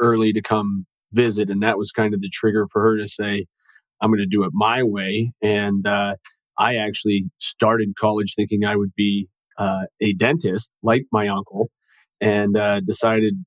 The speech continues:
shortly after the first semester that I probably should turn more to psychology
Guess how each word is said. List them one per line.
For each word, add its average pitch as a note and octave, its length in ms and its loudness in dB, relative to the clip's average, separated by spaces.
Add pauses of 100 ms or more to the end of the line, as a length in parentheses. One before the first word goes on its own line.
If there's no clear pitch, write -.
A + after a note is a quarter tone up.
shortly A2 540 2
after G#2 220 -2
the G2 80 -6
first G#2+ 280 0
semester G#2 480 0
that G2+ 120 -2
I G2+ 100 0
probably G2+ 300 0
should F#2+ 200 -8
turn G#2 240 0
more G2+ 160 4
to G2+ 80 0
psychology A#2 880 0